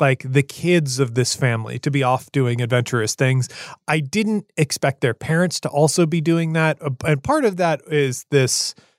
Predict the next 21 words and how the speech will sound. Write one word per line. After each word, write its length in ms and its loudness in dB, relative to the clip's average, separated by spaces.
I, 160 0
I'm, 180 2
I'm 140 2
trying 380 0
to, 160 -4
like, 480 -2
toe 400 0
a 80 -2
line 480 0
here 600 0
with 440 4
tropes, 840 -2
and 160 -2
I 140 0
don't 400 2
like 400 0
any 300 0
kind 420 -2
of, 180 0
like, 200 0
birthright 800 0